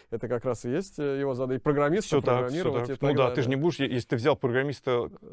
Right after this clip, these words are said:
Speaker 1: да.
Speaker 2: лучше, которого ты программируешь, вопросик к тебе, как к человеку,
Speaker 1: Мгм.
Speaker 2: который нанимал программиста.
Speaker 1: <laughs>
Speaker 2: Чувак, ты точно на
Speaker 1: Да,
Speaker 2: своем
Speaker 1: да,
Speaker 2: месте?
Speaker 1: да.
Speaker 2: Может, ты пойдешь
Speaker 1: Не
Speaker 2: проги
Speaker 1: сталкивался,
Speaker 2: пилить?
Speaker 1: да, с такими?
Speaker 2: С какими?
Speaker 1: Ну, с вопросами, что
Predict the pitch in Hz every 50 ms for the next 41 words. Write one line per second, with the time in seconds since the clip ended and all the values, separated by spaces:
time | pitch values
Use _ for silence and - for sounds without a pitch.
0 | - - - 131 131 131 131 131 127 127 123 127 143 135 170 170 - - - 135
1 | - 139 - - 160 147 143 - - 165 - - 147 127 113 127 135 135 156 185
2 | 226 247 220 160 - - - 117 113 - - 156 160 - - - 113 - - -
3 | 160 123 147 160 - 135 - - - - 135 - 180 185 180 175 135 123 160 160
4 | 147 135 143 151 151 147 139 127 151 151 147 156 156 151 127 123 120 - 160 165
5 | 156 151 143 131 110 - - 180 160 160 156 156 - - 170 170 170 170 165 165
6 | 160 156 - - - - - 151 143 127 131 120 123 123 143 - - 147 - 147
7 | 135 143 151 147 - 165 202 190 - 214 170 151 147 147 135 135 123 113 131 127
8 | 160 185 - - 123 - - 127 117 117 117 110 110 110 101 95 143 131 120 -
9 | 117 113 113 104 - - 254 269 202 - - 151 147 - 180 165 143 - - 131
10 | 127 - - - 147 135 131 131 131 131 123